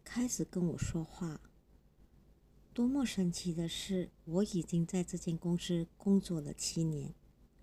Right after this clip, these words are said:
上个星期发生了一件很棒的事情，我的老板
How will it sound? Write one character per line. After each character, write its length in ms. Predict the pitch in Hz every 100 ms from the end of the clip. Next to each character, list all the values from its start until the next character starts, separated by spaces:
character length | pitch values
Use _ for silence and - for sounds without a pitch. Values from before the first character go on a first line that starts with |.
| - - - - - -
上 240 | - 302 277
个 100 | 254
星 220 | - 233
期 340 | 226 226 214
发 240 | 214 - 214
生 240 | 202 208
了 80 | 190
一 60 | 196
件 180 | - 202
很 360 | - 170 147
棒 280 | - 185 175
的 120 | 151
事 200 | - 160
情， 280 | - - 165 - _ - - _ - - - - _
我 100 | 175
的 160 | 175 196
老 180 | 185 185
板 300 | 202 175